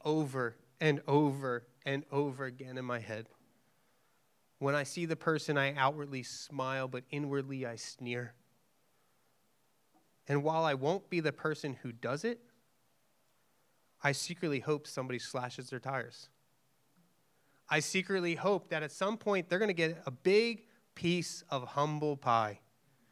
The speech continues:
and they're gonna choke on it. Or that in s-,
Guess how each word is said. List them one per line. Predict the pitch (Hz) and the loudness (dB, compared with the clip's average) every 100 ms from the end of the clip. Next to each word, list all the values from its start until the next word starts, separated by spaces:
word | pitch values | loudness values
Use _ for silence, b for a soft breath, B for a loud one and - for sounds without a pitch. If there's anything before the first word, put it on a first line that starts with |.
| _ _ _ - | _ _ _ -8
and | 117 | -4
they're | 120 131 | 0 0
gonna | 131 135 | 2 -2
choke | - - 131 113 | -4 -2 -2 -2
on | 98 90 | -10 -12
it. | 113 - _ _ _ _ _ _ _ _ _ _ _ _ _ _ _ _ _ _ _ _ _ _ _ _ _ _ _ _ _ _ _ - | -18 -20 _ _ _ _ _ _ _ _ _ _ _ _ _ _ _ _ _ _ _ _ _ _ _ _ _ _ _ _ _ _ _ 0
Or | 143 | 2
that | 139 139 | 4 0
in | |
s-, | 123 - - | -4 -14 -18